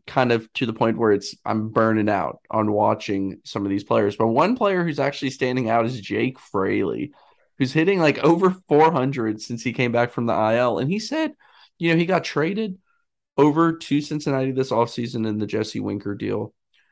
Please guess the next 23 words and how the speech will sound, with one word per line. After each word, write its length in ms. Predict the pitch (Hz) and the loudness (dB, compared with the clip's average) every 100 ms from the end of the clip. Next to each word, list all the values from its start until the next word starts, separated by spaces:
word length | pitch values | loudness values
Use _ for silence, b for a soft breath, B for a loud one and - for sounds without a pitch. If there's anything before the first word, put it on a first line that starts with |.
| _ _ _ | _ _ _
Like, 180 | 127 123 | -4 -4
twenty-five 840 | - 180 185 175 _ 143 143 147 | -4 0 0 -2 _ 4 4 4
years 180 | 143 139 | 0 0
old, 200 | 131 131 | 0 2
I 60 | 127 | 2
believe. 540 | 127 127 127 123 131 - | 0 0 -2 -4 -8 -6
Um, 600 | 117 110 104 98 107 - _ | -2 -2 -2 -4 -8 -12 _
probably 320 | - 208 254 220 | -4 0 2 0
projects 460 | - 131 123 120 | -2 2 2 2
more 140 | 127 120 | 0 0
as 100 | 113 | 0
a 60 | |
fourth 320 | 107 107 110 | -4 -2 -2
outfielder. 760 | 104 104 104 110 104 107 107 107 b b _ _ _ - | 0 -2 -2 -2 0 2 0 -2 b b _ _ _ -2
And 160 | 139 | 2
when 100 | 139 | 4
he 220 | 143 135 135 _ _ _ _ | 4 2 -4 _ _ _ _
started 480 | - 151 170 208 | -4 0 2 0
the 80 | 123 | -4
year, 160 | 117 113 | -2 -2
he 120 | 120 | -2
was 140 | 104 | -2
awful. 460 | 104 87 - - - | -2 -4 -6 -14 -18